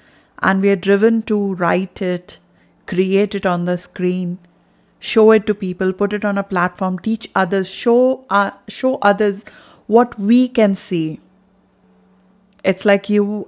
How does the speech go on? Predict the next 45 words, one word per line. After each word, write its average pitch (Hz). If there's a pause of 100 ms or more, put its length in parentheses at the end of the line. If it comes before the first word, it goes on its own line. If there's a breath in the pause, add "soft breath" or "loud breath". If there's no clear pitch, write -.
a-, - (120)
are 190
flying 202
at 196
a 196
higher 196 (340 soft breath)
level. 196
Your 208
mind, 196 (360)
eh, -
this 196
is 208
Neptune 202
in 196
your 190
house 180
of 202
mind. 214 (300 loud breath)
Your 208
mind 220
is 214 (120)
at 190
an -
elevated 185
place 208 (380 loud breath)
and 208
you 208
can 214
take 214
others 180
with 175
you 175
over 156
there. 165 (720)
By 175
writing 175
about 214
it, 226
by 190
creating 185
something 196 (300 soft breath)
out 214
of 220
this -
world, 175